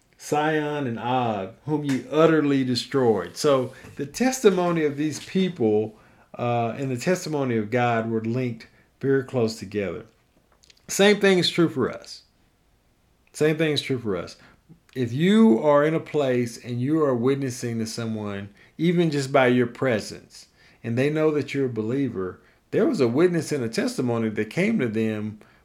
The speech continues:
even before you arrived that makes them to recognize and to understand of, you know, that you're a believer. And it bothers them, and it will bother them.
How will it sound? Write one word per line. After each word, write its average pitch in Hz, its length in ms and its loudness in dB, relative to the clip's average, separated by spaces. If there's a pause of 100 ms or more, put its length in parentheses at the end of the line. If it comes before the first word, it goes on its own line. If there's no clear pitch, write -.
(240)
even 151 280 -2
before 143 300 0
you 175 180 0
arrived 113 760 2 (500)
that 120 460 -2
makes 131 300 -2
them 139 180 -2
to 113 140 -2
recognize 110 840 -2
and 117 140 -4
to 117 120 -6
understand 120 760 -4
of, - 200 -10 (680)
you 127 140 -6
know, 113 80 -2
that 110 220 -4
you're 127 140 2
a 127 40 -4
believer. 170 560 -2 (500)
And 123 540 -2
it 160 160 2
bothers 147 480 4
them, 98 240 -4
and 117 80 0
it 139 140 2
will 185 240 4
bother 95 400 0
them. 92 280 -14